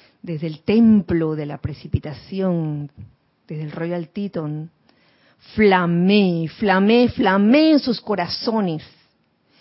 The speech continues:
y que sea el deseo divino en esos corazones los que se puedan realmente manifestar aquí en el plano de la forma. Que así sea, y así es.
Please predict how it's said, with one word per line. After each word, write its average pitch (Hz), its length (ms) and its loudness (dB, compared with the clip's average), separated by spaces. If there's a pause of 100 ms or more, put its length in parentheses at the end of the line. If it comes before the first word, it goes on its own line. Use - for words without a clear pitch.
(220)
y 190 100 -14
que 185 140 -6
sea 226 220 -4
el 240 220 -6
deseo 220 440 -4
divino 202 640 -2
en 196 100 0
esos 196 200 -6
corazones 185 880 -8 (1000)
los 175 220 -6
que 156 560 -12
se 175 80 -10
puedan 175 640 -8
realmente 170 480 -6
manifestar 160 840 -8 (380)
aquí 175 340 -12
en 165 80 -4
el 160 80 -8
plano 160 380 -8
de 151 100 -10
la 151 100 -14
forma. 165 480 -16 (560)
Que - 100 -10
así 160 220 -10 (180)
sea, 147 320 -8 (680)
y 175 80 -10
así 151 320 -14
es. 131 120 -20